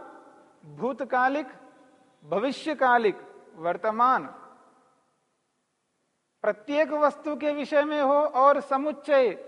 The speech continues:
सभी वस्तुओं के विषय में हो, सभी जातियों को लेकर के। अतीन्द्रिय, अतीन्द्रिय कहते हैं जो इंद्रियों से जिनकी जानकारी नहीं होती हो, जो इंद्रियों से जाना नहीं जाता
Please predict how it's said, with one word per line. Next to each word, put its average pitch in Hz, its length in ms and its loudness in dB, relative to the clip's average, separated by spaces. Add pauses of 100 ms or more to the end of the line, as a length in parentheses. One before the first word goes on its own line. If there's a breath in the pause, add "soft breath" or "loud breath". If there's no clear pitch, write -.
(300)
सभी 262 260 2
वस्तुओं 294 440 2
के 277 140 -6
विषय 254 280 -2
में 233 160 -8
हो, 165 220 -6 (100)
सभी 247 260 -4
जातियों 214 520 -2
को 220 100 -8
लेकर 190 360 -8
के। - 180 -20 (1900)
अतीन्द्रिय, 233 800 -6 (1700)
अतीन्द्रिय 285 540 -2
कहते 226 380 -2
हैं 269 140 -6
जो 269 120 0
इंद्रियों 277 640 -2
से 277 320 0
जिनकी 254 600 -10
जानकारी 240 720 -2
नहीं 247 320 -6
होती 202 360 -6
हो, 143 200 -16 (2000)
जो 240 140 0
इंद्रियों 277 540 2
से 302 160 0
जाना 247 380 2
नहीं 302 220 -4
जाता 175 440 0